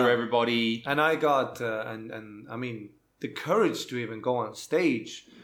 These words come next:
Speaker 2: was one of the bartenders, um, no, it was the program leader, yeah,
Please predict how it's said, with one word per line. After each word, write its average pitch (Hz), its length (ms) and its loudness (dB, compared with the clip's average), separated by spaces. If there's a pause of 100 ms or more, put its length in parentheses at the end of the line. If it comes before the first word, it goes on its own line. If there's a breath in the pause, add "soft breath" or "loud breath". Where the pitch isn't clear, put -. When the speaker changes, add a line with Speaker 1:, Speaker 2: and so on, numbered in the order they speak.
(280 loud breath)
Speaker 2:
was 110 480 0
one 131 320 0
of 127 160 0
the 117 80 -6
bartenders, 110 1200 -2 (440 soft breath)
um, 107 960 -6 (440)
no, 151 460 2
it 135 60 -4
was 131 160 -2
the 127 80 -2
program 143 880 -2
leader, 110 340 -2
yeah, 107 260 -2